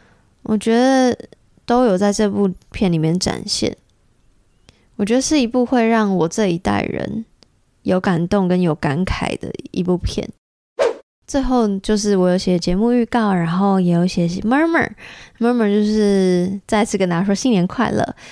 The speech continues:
然后我也，我就是如以往只给下个月的，叫什么？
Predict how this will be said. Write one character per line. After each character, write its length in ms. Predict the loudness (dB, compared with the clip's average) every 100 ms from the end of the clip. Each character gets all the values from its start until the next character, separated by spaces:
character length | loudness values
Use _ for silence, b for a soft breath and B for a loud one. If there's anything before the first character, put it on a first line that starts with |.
| B B
然 200 | -2 0
后 400 | 0 0 -2 -4
我 320 | -2 0 2
也， 720 | 2 2 2 2 0 0 -2 -6 _ _
我 100 | -2
就 160 | 0 2
是 440 | 2 2 0 -4 -12 _ _
如 280 | -2 0 2
以 200 | 0 0
往 180 | -2
只 340 | -2 0 0 -2
给 180 | -2 -2
下 280 | 0 0 0
个 80 | 0
月 240 | 2 2
的， 320 | 0 -4 -6 -10 _ _ _ _ _ -20 -12 -4
叫 100 | -2
什 60 |
么？ 80 | -4